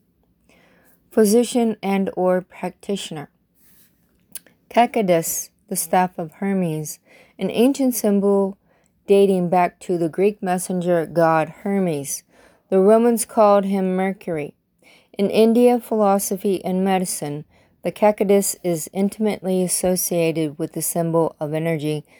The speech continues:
centers called chakras. The two serpents coiling around the staff represents the positive and negative forces,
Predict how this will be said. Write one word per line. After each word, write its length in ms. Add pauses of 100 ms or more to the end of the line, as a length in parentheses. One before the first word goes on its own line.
(220)
centers 640
called 420 (300)
chakras. 680 (380)
The 80
two 240
serpents 640
coiling 720
around 480
the 80
staff 440 (480)
represents 720
the 140
positive 580
and 180
negative 440
forces, 640